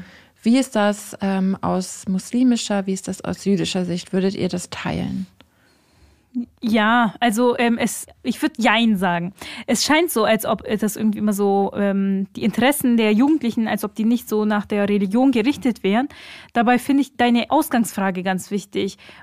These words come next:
Speaker 2: In welchen Orten sind diese Kinder? Weil ich, äh, gerade, ähm, seit zwei, drei Jahren habe ich das Gefühl, dass vor allem in der muslimischen Landschaft, sage ich jetzt mal, bei den Jugendlichen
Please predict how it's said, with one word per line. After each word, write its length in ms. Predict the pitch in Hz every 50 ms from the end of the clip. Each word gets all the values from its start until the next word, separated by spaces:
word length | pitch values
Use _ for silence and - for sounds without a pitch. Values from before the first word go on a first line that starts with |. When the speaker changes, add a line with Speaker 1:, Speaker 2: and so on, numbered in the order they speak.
| - _ _
Speaker 2:
In 200 | - 240 233 220
welchen 280 | 247 254 269 - 294 -
Orten 380 | - 269 311 320 - - 262
sind 340 | 214 185 226 294 302 - -
diese 480 | 240 220 196 - 208 196 190 190 190 - -
Kinder? 520 | - - 233 226 226 214 202 190 190 185 - - - - -
Weil 180 | - 226 - -
ich, 140 | 220 - - - - -
äh, 180 | - 392 - -
gerade, 680 | - - 240 233 269 320 349 - 359 349 330 302 - - - _ _ -
ähm, 380 | 247 247 247 240 240 247 247 247
seit 260 | - 262 226 - -
zwei, 280 | - - 302 311 330 349
drei 200 | - 330 320 320
Jahren 600 | 302 277 277 269 277 285 240 196 180 180 175 -
habe 160 | 226 226 233
ich 80 | 254 -
das 200 | - 247 - -
Gefühl, 400 | - 240 - - - 269 294 285
dass 220 | 269 247 247 -
vor 140 | - 240 -
allem 160 | - 240 247
in 100 | 254 247
der 100 | 233 220
muslimischen 840 | 208 214 208 - - 269 302 381 339 277 - - 226 220 214 208 - - - - - - - -
Landschaft, 600 | 226 220 214 214 226 233 - - 247 - - -
sage 160 | 226 220 220
ich 60 | 214 226
jetzt 160 | 226 208 226
mal, 240 | 220 220 220 220 220 - - - -
bei 120 | - 226 233
den 200 | 190 220 202 196
Jugendlichen 960 | 202 240 302 381 415 427 381 254 - 233 226 226 208 - 262 262 285 320